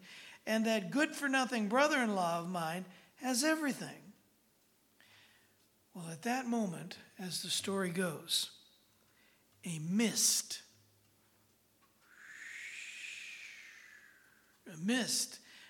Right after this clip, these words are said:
began forming in Joe's bedroom. A solemn voice emerged from the mist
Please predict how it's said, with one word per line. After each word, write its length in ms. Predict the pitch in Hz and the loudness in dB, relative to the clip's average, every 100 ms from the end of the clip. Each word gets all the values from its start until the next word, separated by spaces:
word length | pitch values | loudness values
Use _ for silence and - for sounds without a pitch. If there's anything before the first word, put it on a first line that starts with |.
| - | -10
began 400 | 208 190 202 190 | -6 0 0 0
forming 580 | 156 - 233 247 233 220 - - - - | -4 -2 0 2 2 0 -6 -18 -18 -4
in 180 | 202 190 | -2 0
Joe's 320 | 226 226 175 | 2 2 2
bedroom. 520 | 220 214 175 151 135 - _ _ _ _ _ _ _ _ _ _ _ _ - | 0 0 -2 -8 -12 -18 _ _ _ _ _ _ _ _ _ _ _ _ -8
A 100 | 180 | 0
solemn 680 | - - 233 262 269 247 226 | 4 6 6 6 6 6 4
voice 720 | 220 220 165 131 - - - - _ _ - | 4 2 2 2 2 2 -4 -12 _ _ -12
emerged 640 | 185 185 220 262 240 - | -4 0 4 6 4 2
from 240 | - 240 226 | -2 0 2
the 80 | 220 | 4
mist 640 | 208 185 143 - - - | 2 2 0 0 0 -6